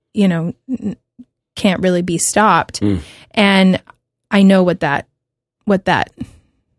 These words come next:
Speaker 1: cost me.
Speaker 2: Yeah.
Speaker 1: So I'm, I'm very willing to, I'm very willing to approach things in a way that, that allows for a slower burn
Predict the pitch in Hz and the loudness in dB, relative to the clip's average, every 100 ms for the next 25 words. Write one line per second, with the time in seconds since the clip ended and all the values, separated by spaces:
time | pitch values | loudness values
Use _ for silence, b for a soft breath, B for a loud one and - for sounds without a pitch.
0 | _ - - - - - - - 113 110 | _ -8 -6 -6 -8 -10 -10 -4 0 2
1 | 87 73 _ _ _ _ - - 202 190 | 0 -4 _ _ _ _ -4 2 2 2
2 | 202 196 190 - - 202 196 202 196 196 | 2 4 4 2 0 2 4 4 4 4
3 | 196 196 185 185 202 185 180 180 175 185 | 4 4 2 0 0 2 2 0 0 -2
4 | - _ _ _ _ _ _ _ _ _ | -8 _ _ _ _ _ _ _ _ _
5 | _ 214 208 233 240 226 214 208 208 202 | _ 2 4 4 4 4 4 6 6 4
6 | 190 - - 208 190 190 185 185 190 - | 2 -4 2 4 6 6 4 4 0 -6
7 | - 196 214 220 214 214 - 202 190 185 | -4 -4 0 0 0 0 0 2 4 2
8 | 185 185 185 185 180 185 175 175 - _ | 2 2 2 2 2 2 2 0 -6 _
9 | - 196 185 180 180 185 180 - 185 175 | -2 2 2 2 2 2 2 0 -2 -2
10 | - 185 175 180 175 170 | 0 0 0 0 0 2